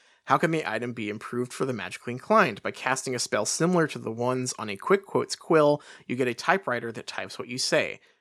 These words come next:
Further research in the field could be along typing slash copying an existing article, basically scanning and printing in the Muggle world. Okay.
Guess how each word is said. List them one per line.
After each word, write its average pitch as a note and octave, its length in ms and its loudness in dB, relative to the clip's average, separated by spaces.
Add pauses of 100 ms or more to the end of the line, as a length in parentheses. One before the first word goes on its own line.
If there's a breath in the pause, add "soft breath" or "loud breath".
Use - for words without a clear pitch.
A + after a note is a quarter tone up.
(120)
Further C3+ 380 2
research A#2+ 460 -2
in A2 80 -6
the G#2 80 -8
field A#2 340 -4
could A#2 220 -12
be G#2+ 300 -8
along G2 420 -12
typing C#3 540 0
slash F#2+ 320 -6
copying A#2 420 -2
an G#2+ 80 -10
existing G2 460 -12
article, A#2 480 2
basically G3+ 420 4
scanning A2 560 -2
and G2 140 -10
printing - 400 -4
in F2+ 100 -16
the G2+ 80 -10
Muggle G#2+ 420 -8
world. - 320 -10
Okay. D#3+ 460 0